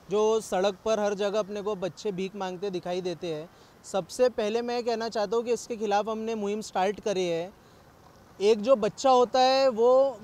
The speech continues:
किसी भी घर की जान होता है, पूरे घर की, और अगर आप ये सोचो भी, कभी एक गुमान भी लाओ कि आपके घर का वो बच्चा जिसको आप इतने लाड़ चाव से पालते हो, जो आपके घर की जान है, वो खुदा ना खास्ता गलती से चोरी हो जाए,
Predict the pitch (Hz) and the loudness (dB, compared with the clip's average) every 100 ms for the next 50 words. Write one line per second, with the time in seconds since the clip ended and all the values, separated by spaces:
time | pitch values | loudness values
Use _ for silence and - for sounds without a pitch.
0 | - 214 - 240 277 240 233 262 247 202 | -8 -6 -4 -2 0 2 0 -4 -2 0
1 | 208 233 220 240 220 240 214 196 170 165 | 2 0 2 0 2 2 2 0 -2 -8
2 | - - _ _ _ _ _ _ 185 240 | -10 -20 _ _ _ _ _ _ 2 6
3 | 233 247 254 233 247 269 - 214 196 262 | 6 6 6 4 4 0 2 0 4 4
4 | 262 262 269 277 - - - 202 240 208 | 4 2 -2 -4 -12 -20 -4 -2 0 0
5 | 208 202 214 240 254 254 254 254 226 - | 0 2 0 0 2 2 4 2 0 -2
6 | 262 208 202 247 254 262 - _ - 226 | -2 0 0 0 0 0 -8 _ 2 4
7 | 240 214 - 247 240 - 247 233 226 240 | 4 2 2 0 0 0 2 2 -2 -4
8 | 240 208 220 240 233 240 240 208 185 180 | 0 2 2 0 0 0 0 0 0 2
9 | 247 226 233 214 226 196 240 208 202 220 | 2 4 2 2 0 0 -2 -2 -4 -4
10 | 208 214 226 240 - - _ 185 254 247 | -4 -4 -4 -6 -8 -20 _ 4 4 4
11 | 226 233 254 262 247 220 - 254 233 220 | 0 2 2 2 2 2 0 2 2 0
12 | 247 262 254 247 208 262 262 233 214 143 | 0 0 0 2 4 6 4 4 2 0